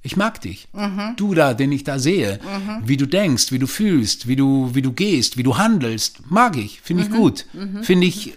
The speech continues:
Speaker 1: entspricht dem, wie ich es cool findet, dass ein Mensch ist, so.
Speaker 2: Ja,
Speaker 1: Dass du das
Speaker 2: ja.
Speaker 1: selber baust, dass du dir das selber,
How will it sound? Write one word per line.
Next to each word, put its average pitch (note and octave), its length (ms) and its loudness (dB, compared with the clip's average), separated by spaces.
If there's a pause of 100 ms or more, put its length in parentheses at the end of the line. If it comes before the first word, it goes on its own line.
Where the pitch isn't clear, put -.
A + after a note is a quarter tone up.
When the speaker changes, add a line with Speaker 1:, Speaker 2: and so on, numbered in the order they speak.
(120)
Speaker 1:
entspricht - 760 -2
dem, F#3+ 560 0
wie F#3 340 -4
ich - 400 -12 (560)
es E3 240 -2 (120)
cool C4+ 140 6
findet, D#3+ 560 -2
dass D3+ 160 -2
ein E3 160 -2
Mensch D#3+ 260 -2
ist, - 400 -4
so. A2+ 260 -2
Speaker 2:
Ja, F3 480 2
Speaker 1:
Dass C3+ 140 -8
du D3 80 -8
das F3+ 240 0
Speaker 2:
ja. D#3+ 60 -2
Speaker 1:
selber F#3+ 300 0
baust, D3+ 600 0
dass - 140 -4
du C#3 80 -6
dir C#3 260 -2
das C3+ 200 -2
selber, F3 580 -2